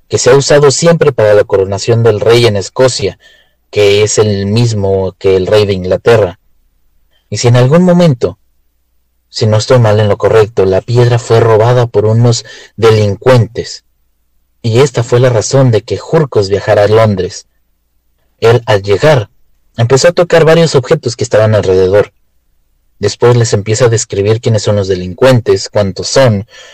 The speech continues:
cómo es que se fueron, inclusive por dónde se fueron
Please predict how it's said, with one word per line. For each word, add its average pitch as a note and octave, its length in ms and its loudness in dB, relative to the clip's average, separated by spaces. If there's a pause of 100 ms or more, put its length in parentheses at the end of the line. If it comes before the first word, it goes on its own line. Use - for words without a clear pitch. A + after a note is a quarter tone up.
(140)
cómo B2+ 220 2
es B2+ 80 0
que C3 120 0
se A2+ 120 0
fueron, B2 420 2
inclusive A#2+ 520 0
por G#2+ 220 0
dónde C#3+ 280 4
se A2+ 140 -4
fueron G#2+ 400 0